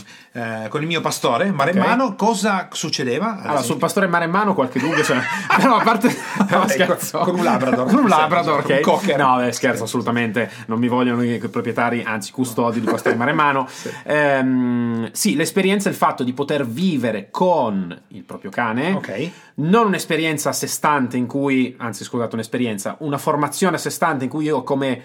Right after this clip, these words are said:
Speaker 2: proprietario, custode ti dico quello che devi fare a te cane,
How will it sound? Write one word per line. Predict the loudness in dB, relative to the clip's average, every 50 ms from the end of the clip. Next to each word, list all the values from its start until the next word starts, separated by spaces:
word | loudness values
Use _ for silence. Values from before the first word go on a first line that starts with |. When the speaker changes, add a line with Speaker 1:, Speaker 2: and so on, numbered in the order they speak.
| -10 -8
Speaker 2:
proprietario, | -6 -4 -4 -2 0 0 0 0 0 -2
custode | -2 -4 -6 -4 -4 -2 -2 -2
ti | -4 -4
dico | -6 -4 -4
quello | -4 -2 -2 -2
che | -2 -4
devi | -2 -2 -2
fare | -2 0 0 0 0 0 -2 -4 -6 -10 _ _ _ _ _ _ _ _ _ -14
a | -10
te | -6 -6 -6
cane, | -4 -4 -4 -4 -2 -2 -4 -4 -6